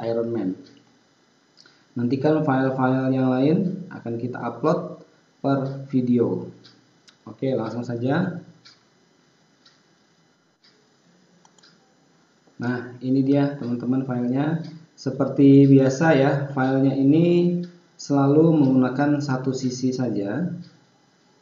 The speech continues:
Jadi ini cetakan bagian kiri. Untuk bagian kanan ya tinggal dibalik lagi ya polanya untuk, eh, digambar pada Eva Foam. Oke, kita mulai.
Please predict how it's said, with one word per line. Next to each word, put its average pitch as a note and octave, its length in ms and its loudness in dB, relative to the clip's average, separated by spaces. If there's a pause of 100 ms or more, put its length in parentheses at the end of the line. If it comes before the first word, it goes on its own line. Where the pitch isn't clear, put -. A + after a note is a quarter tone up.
(120)
Jadi B2 200 0 (120)
ini D3 220 2 (340)
cetakan C#3 640 -2
bagian C3 800 0
kiri. C#3 480 2 (1120)
Untuk B2 300 -4
bagian B2 260 -2
kanan D3+ 640 0 (240)
ya G#2+ 240 -10
tinggal A#2+ 320 -2
dibalik A#2+ 640 -2
lagi A#2 320 -4
ya A2 80 -6
polanya A2 600 -6
untuk, A#2 420 -10 (460)
eh, A2 420 -10 (480)
digambar A#2 560 -4
pada G#2+ 160 -6
Eva G2+ 320 -8
Foam. F#2+ 320 -8 (1600)
Oke, C#3+ 320 -2
kita - 160 -2
mulai. A#2+ 480 0